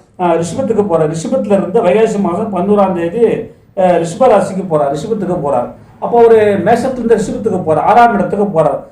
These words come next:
அவர் வந்து ஏழுக்கும் பத்துக்கும் உரியது. அப்ப சர்வீஸ் தானே இல்லையா, அப்ப இடம் மாறுதல் உங்களுக்கு கிடைக்கும். செஞ்சுக்கிட்டு இருந்த வேலையில ஒரு முன்னேற்றம் காணப்படும். "ஏ, நான் ரொம்ப நாளா வந்து இந்த வேலைக்காக ட்ரை பண்ணிக்கிட்டு இருந்தேன், அந்த வேலைக்கு நான் போறேன்" அப்படின்னா தாராளமா அந்த வேலைக்கு நீங்க போகலாம்.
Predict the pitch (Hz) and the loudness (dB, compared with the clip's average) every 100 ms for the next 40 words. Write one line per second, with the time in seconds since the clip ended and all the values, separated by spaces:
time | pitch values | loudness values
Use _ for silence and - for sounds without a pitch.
0 | _ 180 208 214 240 233 220 254 254 262 | _ 0 4 4 2 4 4 4 2 0
1 | 254 196 196 240 214 185 175 196 220 220 | 0 0 0 -2 0 0 2 0 0 0
2 | 240 269 - 208 170 151 175 - - - | 0 -2 -2 0 0 0 0 -2 -8 -4
3 | 226 254 240 302 311 277 277 269 285 277 | 0 4 6 6 6 6 6 4 4 4
4 | 233 233 202 180 - - - _ _ _ | 4 4 2 -2 -4 -12 -18 _ _ _
5 | 226 - 311 311 302 277 254 233 - 294 | 0 2 0 0 0 4 6 6 6 6
6 | 262 302 285 254 247 277 277 269 240 214 | 6 6 6 4 4 2 2 2 2 2
7 | 208 185 - - - - - 233 226 220 | 0 0 -4 -8 -16 -20 0 2 4 4
8 | 208 208 226 233 240 220 226 214 208 220 | 4 2 2 2 2 2 2 2 2 2
9 | 214 214 202 196 202 196 185 165 156 165 | 2 0 2 2 2 0 -2 -2 0 0
10 | 151 - - 185 196 208 240 226 208 175 | -2 -8 -8 -2 2 4 4 4 2 0
11 | 175 190 180 156 131 156 - - _ - | 0 0 0 -2 -4 -8 -10 -16 _ -2
12 | 180 220 233 214 233 214 185 180 175 165 | 2 4 4 4 2 0 2 2 2 -2
13 | 156 147 - 123 120 | -2 -4 -6 -10 -12